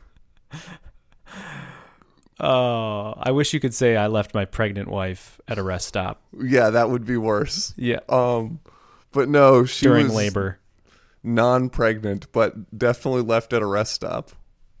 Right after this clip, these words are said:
Speaker 2: Um, we, uh, we pulled in. It was a whole thing. We pulled into a, a rest stop, and, uh, it was one of those ones where it splits, and there's, like, trucks go this way, cars go that way.
Speaker 1: Yeah.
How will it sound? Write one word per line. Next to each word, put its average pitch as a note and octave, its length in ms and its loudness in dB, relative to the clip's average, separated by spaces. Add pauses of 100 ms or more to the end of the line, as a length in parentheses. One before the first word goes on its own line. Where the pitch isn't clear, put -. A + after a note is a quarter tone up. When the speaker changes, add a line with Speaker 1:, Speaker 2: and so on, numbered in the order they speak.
(160)
Speaker 2:
Um, G#2+ 560 -2 (140)
we, A#2+ 360 -2
uh, G#2+ 260 4
we G#2 120 -6
pulled B2+ 300 -2
in. A2 180 2
It - 100 -6
was A#2 120 -4
a B2+ 40 -6
whole A#2 160 -2
thing. G2+ 340 -4 (640)
We A2+ 120 -4
pulled A#2 280 0
into A2 280 0
a, G#2 180 0
a G#2 120 -2
rest G#2 240 -2
stop, G#2 400 -6 (140)
and, G2+ 340 -4
uh, G2 240 -4 (640)
it - 40 -8
was A2 100 -4
one A#2+ 140 2
of A#2 60 2
those A2+ 140 0
ones A2+ 180 0
where G#2+ 120 0
it - 60 -6
splits, - 540 -2
and G#2+ 80 -4
there's, G2+ 180 -4
like, G2 200 -2
trucks C3+ 340 0
go C3 240 0
this C#3 180 -4
way, G#2+ 180 2
cars A#2+ 320 0
go B2+ 160 2
that A#2+ 240 2
way. E2+ 260 -4
Speaker 1:
Yeah. G#2+ 200 -8